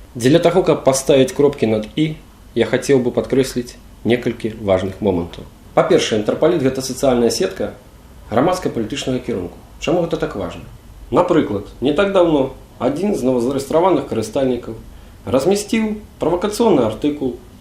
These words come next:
пра летнюю школу правоў чалавека, арганізованую праабарончым цэнтрам "Вясна" і правадзімую ў Вільні. На жаль, у нас няма магчымасці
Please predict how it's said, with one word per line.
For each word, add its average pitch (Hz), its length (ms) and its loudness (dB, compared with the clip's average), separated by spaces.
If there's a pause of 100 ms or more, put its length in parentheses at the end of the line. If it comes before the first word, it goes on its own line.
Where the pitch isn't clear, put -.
(360)
пра 202 160 4
летнюю 165 240 2
школу 135 320 0
правоў 127 240 0
чалавека, 160 720 -2
арганізованую 160 800 2
праабарончым 156 640 0
цэнтрам 110 320 -6
"Вясна" 208 480 0
і - 80 -14
правадзімую 139 480 -2
ў 101 160 -4
Вільні. 85 160 -14 (340)
На 131 80 4
жаль, 202 240 4
у - 0 -
нас 202 160 4
няма 196 240 4
магчымасці 120 720 -2